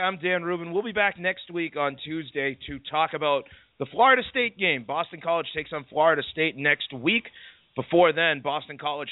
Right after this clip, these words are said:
takes on Howard in their second F B S F C S matchup this season, uh, on Saturday at, uh, midday, one o'clock kickoff.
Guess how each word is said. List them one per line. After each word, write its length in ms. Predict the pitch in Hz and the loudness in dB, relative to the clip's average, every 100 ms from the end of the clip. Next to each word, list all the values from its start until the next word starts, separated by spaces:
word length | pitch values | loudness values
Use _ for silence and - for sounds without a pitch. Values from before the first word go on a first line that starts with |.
| - | -4
takes 160 | 151 151 | -4 -2
on 120 | 147 | -6
Howard 600 | - 208 226 160 117 110 _ _ _ | -6 -2 0 0 -2 -8 _ _ _
in 120 | 117 | -6
their 120 | 131 131 - | -4 -4 0
second 300 | 175 165 - | 2 2 0
F 160 | 151 147 | 0 0
B 120 | 143 143 | -2 0
S 100 | 135 143 | 0 -2
F 140 | 135 - | -4 -4
C 160 | 139 135 | -2 -2
S 80 | - 135 | -2 2
matchup 360 | 139 135 131 - | 2 4 0 -2
this 120 | 123 - - | -8 -8 -4
season, 440 | 160 117 127 113 _ _ _ - | -4 -2 -6 -6 _ _ _ 0
uh, 260 | 117 113 113 | 2 4 4
on 200 | 135 139 135 | 6 6 6
Saturday 600 | 143 139 135 131 131 127 | 6 6 4 2 2 0
at, 340 | - 123 117 113 | 0 0 0 -2
uh, 180 | 117 113 | -6 -2
midday, 460 | 143 180 131 131 123 | 2 2 2 0 2
one 220 | 131 165 | 4 2
o'clock 420 | - 131 120 - | 2 -2 -2 -4
kickoff. 400 | 131 - 127 | -8 -4 -4